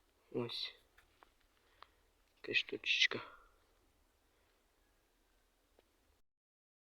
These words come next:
Сигнальчик сімдесят два, сімдесят п'ять. Я ж тут окупав. А, це якась залізячка.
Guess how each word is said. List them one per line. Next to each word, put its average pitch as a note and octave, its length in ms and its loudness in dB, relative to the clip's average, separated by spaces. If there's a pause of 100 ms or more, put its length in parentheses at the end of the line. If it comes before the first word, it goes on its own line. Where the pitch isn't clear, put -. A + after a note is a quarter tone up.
Сигнальчик C#3 320 12 (1300)
сімдесят A2+ 720 8
два, A2 440 12 (200)
сімдесят G#2 580 -6
п'ять. G#2 300 -4 (500)
Я - 100 2
ж - 200 2
тут B2+ 200 6
окупав. C#3 540 12 (600)
А, B2+ 240 4
це - 160 0
якась - 320 -2
залізячка. A#2 500 -4